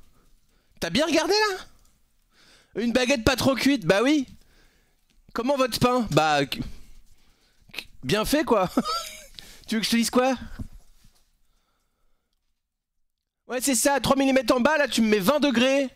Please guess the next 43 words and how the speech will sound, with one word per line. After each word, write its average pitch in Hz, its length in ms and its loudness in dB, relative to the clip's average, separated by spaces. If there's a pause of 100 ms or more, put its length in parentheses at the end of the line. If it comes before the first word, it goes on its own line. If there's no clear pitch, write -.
(160)
Euh, 160 500 2 (320)
attention 233 440 0
quand 269 100 2
même, 294 320 0 (160)
un 247 120 0
poil 262 220 0
sur 247 220 0
deux, 262 180 0
si 233 60 -4
tu - 100 -6
pouvais 220 180 -2
le 214 60 -4
friser, 226 320 0
ce 240 60 -4
serait 220 120 0
bien, 220 220 0
connard. 208 520 0 (440)
Bah 139 80 -2
qu'est-ce 185 140 -4
que - 20 -4
tu 196 60 -2
veux 202 60 0
que 160 60 -4
je 170 40 -2
lui 196 80 0
dise 214 200 0
moi ? 180 300 0 (2750)
Viens 160 240 -2
à 170 40 0
V 170 140 0
un, 202 120 0
je 196 60 -6
suis 139 120 -2
des 147 60 0
trois 196 180 -2
meilleurs 170 160 -2
que - 80 -4
toi. 156 200 0
Mais 127 100 -2
qu'est-ce - 160 -2
qu'il 214 140 -2
veut 220 140 0
lui ? 220 300 -2